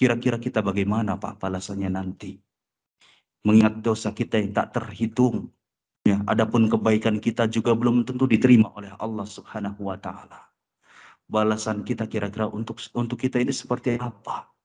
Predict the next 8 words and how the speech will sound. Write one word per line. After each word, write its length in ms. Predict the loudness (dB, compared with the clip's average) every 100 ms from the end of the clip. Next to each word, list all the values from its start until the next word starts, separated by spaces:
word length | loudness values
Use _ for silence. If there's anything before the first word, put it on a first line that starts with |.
| _ _ _ _
Pernahkah 320 | 0 2 0
kita 240 | -4 -2
mengingat-ingat 800 | 0 0 0 -2 0 0 0 0
demikian? 640 | 0 0 0 0 0 -2 -8 _ _ _ _ _ -4
"Ya 80 | -2
Allah, 400 | 0 -2 -4 -4
ya 160 | -2 2
Rabb, 400 | 2 2 0